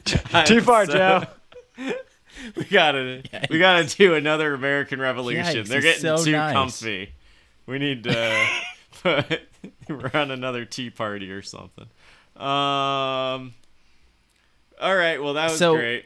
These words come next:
Speaker 3: so you ask, you ask about, like, the lines to people that you definitely know will have no idea what you're talking about, and you at least, like, think, "Hey, I will, I'll just pick a side."
Speaker 2: They don't even pick. I don't understand that.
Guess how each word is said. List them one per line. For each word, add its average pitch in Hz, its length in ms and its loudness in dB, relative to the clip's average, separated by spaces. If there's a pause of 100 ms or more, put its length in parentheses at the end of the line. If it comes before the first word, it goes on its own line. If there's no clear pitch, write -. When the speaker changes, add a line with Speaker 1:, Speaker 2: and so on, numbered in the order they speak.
Speaker 3:
so - 180 -2
you 185 200 2
ask, 208 460 4 (120)
you 170 180 -2
ask 190 360 0
about, 139 260 -2
like, 139 200 -2
the 131 80 -2
lines 120 680 -4 (120)
to 123 100 -4
people 123 360 -6
that 117 180 -4
you 113 100 -6
definitely 120 540 -4
know 107 260 -2
will 110 220 -2
have 107 260 -6
no 104 240 -4
idea 104 260 -6
what 101 160 -10
you're 110 60 -10
talking 98 320 -8
about, 113 320 -4 (400)
and 127 160 -2
you 151 80 2
at 139 100 -2
least, 156 320 0
like, 160 260 0
think, 123 280 0
"Hey, 120 460 -2
I 123 180 -4
will, 120 580 0 (600)
I'll 180 140 -2
just 247 200 -8
pick 190 160 4
a 175 60 -2
side." 117 360 0 (1700)
Speaker 2:
They 110 140 -14
don't 175 220 -4
even 190 180 -4
pick. 170 300 2
I 123 80 2
don't 156 100 6
understand 160 460 0
that. 87 200 -6